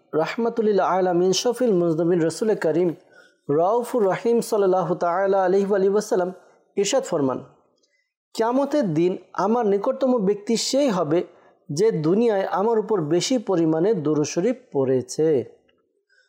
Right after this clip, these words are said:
সাল্লু আলাল হাবিব সাল্লাল্লাহু তাআলা আলা মুহাম্মদ সাল্লাল্লাহু তাআলা আলাইহি ওয়াসাল্লাম। দর্শকবৃন্দ, আমাদের উচিত আমরা যেন আমাদের দৈনন্দিন শিডিউলের মধ্যে দুরুদে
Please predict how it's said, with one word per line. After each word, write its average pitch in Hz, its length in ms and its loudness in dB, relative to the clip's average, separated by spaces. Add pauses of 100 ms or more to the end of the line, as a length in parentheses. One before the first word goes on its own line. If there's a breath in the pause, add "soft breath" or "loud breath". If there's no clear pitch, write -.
(200)
সাল্লু 262 500 2
আলাল 220 220 2
হাবিব 190 540 0
সাল্লাল্লাহু 165 560 0
তাআলা 190 580 0
আলা 151 420 2
মুহাম্মদ 208 880 0 (400 loud breath)
সাল্লাল্লাহু 165 600 0
তাআলা 190 800 0
আলাইহি 175 260 0
ওয়াসাল্লাম। 139 480 -2 (640 soft breath)
দর্শকবৃন্দ, 208 520 0 (800)
আমাদের 214 360 0
উচিত 160 340 0 (200)
আমরা 190 280 0
যেন 156 180 0 (120)
আমাদের 170 480 0
দৈনন্দিন 208 600 2
শিডিউলের 208 520 0
মধ্যে 170 300 2
দুরুদে 196 500 0